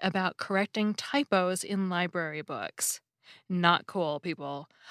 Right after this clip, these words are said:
I didn't reply on Twitter because there was already an internet mob <laughs> attacking her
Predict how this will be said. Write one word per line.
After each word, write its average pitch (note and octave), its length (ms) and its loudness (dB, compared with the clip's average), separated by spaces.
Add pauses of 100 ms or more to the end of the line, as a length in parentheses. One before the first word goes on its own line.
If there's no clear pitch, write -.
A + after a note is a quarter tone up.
(120)
I G#3 120 8
didn't C4+ 220 4
reply G#3 340 4
on F3+ 160 6
Twitter D#3+ 400 2
because F#3+ 440 0
there G#3 120 2
was G3 200 2
already A3 440 4
an E3+ 120 -2
internet F#3+ 540 2
mob E3+ 560 -2
<laughs> E3 40 0
attacking G3+ 600 2
her F3 400 4